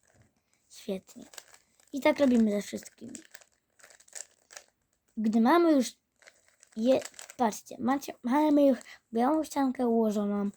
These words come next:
i tutaj. Jeśli tak nie macie, musicie nie poprawić i cofnąć filmik. Jeśli chcecie oczywiście ułożyć. Dobra.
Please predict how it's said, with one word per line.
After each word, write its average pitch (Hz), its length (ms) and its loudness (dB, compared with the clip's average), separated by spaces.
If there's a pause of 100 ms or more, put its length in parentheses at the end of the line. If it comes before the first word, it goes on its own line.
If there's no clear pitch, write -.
(260)
i 196 100 -12
tutaj. 240 440 -2 (360)
Jeśli 214 160 -8
tak 240 180 2
nie 247 100 4
macie, 226 320 2
musicie 202 400 -2
nie 202 160 -4 (180)
poprawić 247 800 -2
i 311 120 6
cofnąć 233 480 -2
filmik. 208 340 -10 (920)
Jeśli 269 180 -6
chcecie 247 300 -2
oczywiście 233 640 -2
ułożyć. 202 500 0 (1400)
Dobra. 104 380 -8